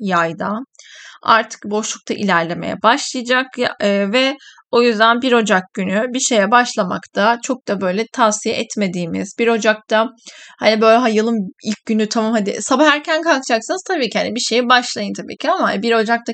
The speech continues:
kimse de erken kalkmak istemez herhalde eğer mecburi bir işe gitmek durumunda kalmadıysanız, mecburi bir işiniz yoksa tabii ki. Ama, e, kimse de erken kalkmak istemeyecektir bir Ocak, e, günü itibari sebebiyle. Güneşle Uranüs'ün bir üçgeni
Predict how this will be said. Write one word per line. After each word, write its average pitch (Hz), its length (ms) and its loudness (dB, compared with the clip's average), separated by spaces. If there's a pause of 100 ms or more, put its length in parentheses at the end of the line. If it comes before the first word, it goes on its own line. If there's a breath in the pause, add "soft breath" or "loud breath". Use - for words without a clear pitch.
kimse 220 280 -8
de 233 40 4
erken 226 380 0
kalkmak 302 280 -10
istemez 247 360 -6
herhalde - 340 -4
eğer 170 200 -2 (400 loud breath)
mecburi 196 600 0
bir 202 200 -4
işe - 200 -4
gitmek 190 440 -6
durumunda 190 520 -4
kalmadıysanız, 185 760 -4
mecburi 190 440 -2
bir 190 100 -4 (100)
işiniz 196 440 -4
yoksa 196 340 -4
tabii - 260 -10
ki. - 200 -2 (540 loud breath)
Ama, 233 460 2
e, 214 200 -2
kimse 226 320 -4
de 175 40 2
erken 190 360 -2
kalkmak 269 340 -6
istemeyecektir 190 800 -4
bir 180 60 0
Ocak, 170 280 -4 (160)
e, 165 240 -4
günü 175 460 -4
itibari 175 600 -4
sebebiyle. 180 680 -2 (920 loud breath)
Güneşle 349 440 4
Uranüs'ün 330 540 0
bir 294 240 2
üçgeni 262 560 0